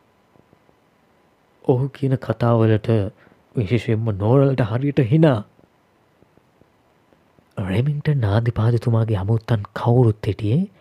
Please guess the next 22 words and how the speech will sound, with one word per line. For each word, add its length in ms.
බොහොම 400
නිශ්ශබ්දව 600
බොම්මාගත් 600
මුහුණුවලින්. 540
ඒකට 280
හේතුව 400
ඔවුන් 200
මෙහි 260
සිටියදී 500
සිදුවුණු 380
හොරකම් 440
වෙන්න 200
ඇති. 220
එලින 340
රොබර්ට්ස් 420
මෙනෙවිය 320
සහ 140
හැරියට් 460
ඩේවිස් 440
මෙනෙවිය 320
ඉඳගෙන 380
හිටියේ 460